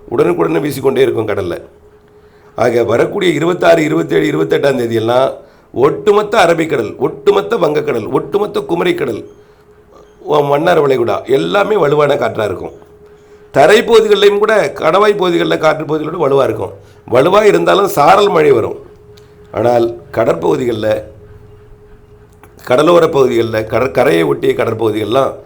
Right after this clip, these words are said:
மிக வலுவான காற்றாக இருக்கும். தமிழ்நாட்டின் வடகடலோரம் உட்பட, ஆந்திர கடலோரம் உட்பட, குமரிக்கடல், தமிழ்நாட்டின் ஒட்டுமொத்த கடலோர பகுதிகளுக்கும், கு-, குமரிக்கடல்லையும்,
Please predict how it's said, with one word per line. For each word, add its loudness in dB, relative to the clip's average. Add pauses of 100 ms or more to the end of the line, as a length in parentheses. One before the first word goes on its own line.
(220)
மிக 0
வலுவான 2
காற்றாக -2
இருக்கும். -8 (720)
தமிழ்நாட்டின் -4
வடகடலோரம் -2
உட்பட, -2
ஆந்திர -2
கடலோரம் -2
உட்பட, -6 (320)
குமரிக்கடல், -2
தமிழ்நாட்டின் -4 (640)
ஒட்டுமொத்த -4
கடலோர -2
பகுதிகளுக்கும், -6
கு-, -16
குமரிக்கடல்லையும், -4